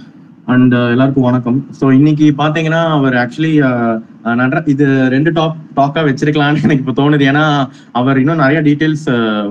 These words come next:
நிறைய இன்க்ளூட் பண்ணிட்டாரு. Like right from அந்த ten power minus forty-three-ல இருந்து, ஆ, இப்போ வரைக்கும். ஆ, எனக்கு தெரியல உங்களால எவ்வளவு பேர்னால கண்டினியூ பண்ண முடியும், த்ரீ மினிட்ஸ் வரைக்கும் தாக்கு பிடிப்பீங்களான்னு தெரியல.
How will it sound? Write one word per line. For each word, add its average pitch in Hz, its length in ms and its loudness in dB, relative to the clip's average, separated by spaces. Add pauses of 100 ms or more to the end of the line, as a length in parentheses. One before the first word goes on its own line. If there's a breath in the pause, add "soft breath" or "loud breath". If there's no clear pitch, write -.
நிறைய 127 260 -2
இன்க்ளூட் 135 300 0
பண்ணிட்டாரு. 113 480 -2
Like 117 180 -2
right 123 280 -2
from 123 300 0
அந்த 113 240 0
ten 123 200 0
power 139 160 0
minus 123 260 0
forty-three-ல 123 680 0
இருந்து, 123 360 0 (400 loud breath)
ஆ, 113 160 0
இப்போ 113 180 0
வரைக்கும். 123 420 -2 (280)
ஆ, 123 240 0
எனக்கு 147 320 0
தெரியல 185 160 -2
உங்களால 156 400 2
எவ்வளவு 147 340 0
பேர்னால 147 360 2
கண்டினியூ 143 360 0
பண்ண 131 180 2
முடியும், 127 280 2
த்ரீ 143 120 -2
மினிட்ஸ் 147 360 2
வரைக்கும் 156 360 -2
தாக்கு 135 340 -2
பிடிப்பீங்களான்னு 127 460 0
தெரியல. 123 460 -2